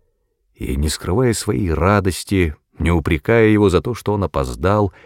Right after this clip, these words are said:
не упоминая о риске, которому подвергало её свидание с ним в таком месте, весело и простодушно возразила:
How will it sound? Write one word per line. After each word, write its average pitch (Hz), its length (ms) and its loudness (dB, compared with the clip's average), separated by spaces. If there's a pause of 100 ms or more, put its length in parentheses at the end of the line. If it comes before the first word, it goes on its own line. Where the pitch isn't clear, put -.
(140)
не 82 160 0
упоминая 104 680 0
о 95 60 4
риске, 107 500 0
которому 71 440 -4
подвергало 80 600 0
её 90 200 0
свидание 85 600 -2
с - 120 -8
ним 82 160 -2
в - 100 -12
таком 69 380 -4
месте, 107 540 0 (500)
весело 117 600 -2
и 123 120 -4
простодушно 98 840 -2
возразила: 80 680 -4